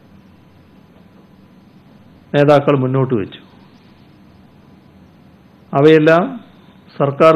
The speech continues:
ഗൗരവത്തോടെ പരിശോധിക്കും. നാം നിതാന്ത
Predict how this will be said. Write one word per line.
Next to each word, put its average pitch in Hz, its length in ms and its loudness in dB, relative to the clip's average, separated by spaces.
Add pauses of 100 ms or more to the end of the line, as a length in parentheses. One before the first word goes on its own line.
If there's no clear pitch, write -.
ഗൗരവത്തോടെ 143 600 2
പരിശോധിക്കും. 110 500 -6 (2500)
നാം 160 200 0 (2250)
നിതാന്ത 165 380 4